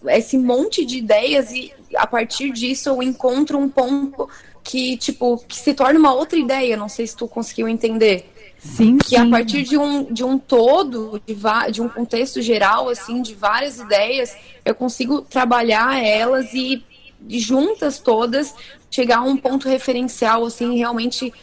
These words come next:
Speaker 1: criar uma nova referência, por exemplo.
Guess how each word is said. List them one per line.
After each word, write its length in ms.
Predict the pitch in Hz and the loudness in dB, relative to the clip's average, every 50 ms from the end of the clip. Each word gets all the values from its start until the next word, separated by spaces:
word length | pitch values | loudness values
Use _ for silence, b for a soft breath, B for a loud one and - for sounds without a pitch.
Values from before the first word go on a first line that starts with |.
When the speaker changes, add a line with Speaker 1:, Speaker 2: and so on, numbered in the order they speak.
| b b b | b b b
Speaker 1:
criar 320 | - 262 254 - 214 233 269 | -2 0 2 4 4 4 4
uma 240 | 302 302 294 285 277 | 4 4 4 4 2
nova 200 | 262 247 240 247 | 2 0 0 -2
referência, 600 | 247 262 262 - 262 254 247 226 208 196 - 190 | -2 -2 0 0 0 0 0 -2 -6 -8 -10 -12
por 160 | - - 185 | -10 -8 -6
exemplo. 500 | 180 185 180 185 175 165 160 - 165 160 | -6 -6 -6 -8 -8 -8 -10 -16 -18 -20